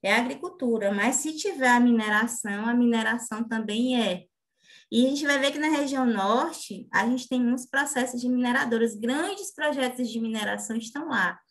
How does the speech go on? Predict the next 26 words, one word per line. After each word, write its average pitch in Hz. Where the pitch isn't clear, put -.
Então, 214
a 214
mineração 254
e 247
a 269
agricultura 262
são 262
os 247
dois 247
responsáveis 311
pela 262
poluição 269
dos 262
aquíferos 247
e 233
das 247
águas, 233
é, 180
superficiais 247
também, 214
dos 247
rios 220
também 214
no 220
nosso 247
planeta. 175